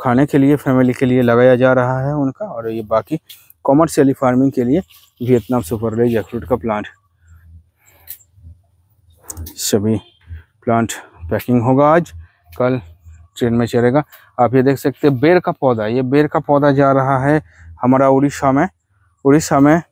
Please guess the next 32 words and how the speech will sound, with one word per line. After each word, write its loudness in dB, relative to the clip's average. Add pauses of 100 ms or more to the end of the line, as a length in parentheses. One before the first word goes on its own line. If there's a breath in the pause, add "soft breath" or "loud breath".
(220)
एक, 0 (840)
ये 4
भी 6
हमारा 4
काफ़ी -2
पुराना 0
कस्टमर 0
है, -4
आज -6
से -14
पाँच -2
से -8
छः -6
साल -2
पहले 2
पौधे 2
हमसे -2 (420 soft breath)
लेके 2
गया 4
था। 0
उसके 0
बाद 2
से -2
पहला 2
विजिट 0
किया 0
था -6
पाँच -4
से -10
छः -8
साल -2
पहले, 2